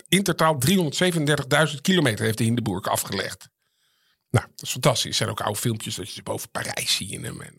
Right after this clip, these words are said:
nou. Toen, hebben we het vlak over voor de Tweede Wereldoorlog, eh, werd er geen, ehm, helium meer aan Duitsland geleverd. Er was een embargo.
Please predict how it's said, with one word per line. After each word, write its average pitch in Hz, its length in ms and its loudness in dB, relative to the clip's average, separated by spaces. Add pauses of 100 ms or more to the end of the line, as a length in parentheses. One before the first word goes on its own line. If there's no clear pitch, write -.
(160)
nou. - 140 -20 (2000)
Toen, 254 520 8 (560)
hebben 156 220 6
we - 60 -2
het - 80 0
vlak 180 200 4
over 135 220 2
voor 175 220 4
de - 160 2
Tweede 135 300 4
Wereldoorlog, 143 880 0
eh, 160 100 2 (500)
werd 165 200 4
er 165 60 4
geen, 151 420 4
ehm, 139 840 2 (880)
helium 131 580 8
meer 101 440 -2 (220)
aan 113 420 0
Duitsland 104 600 -2
geleverd. - 640 -6 (460)
Er - 100 -14
was 98 140 0
een 110 80 0
embargo. 120 880 0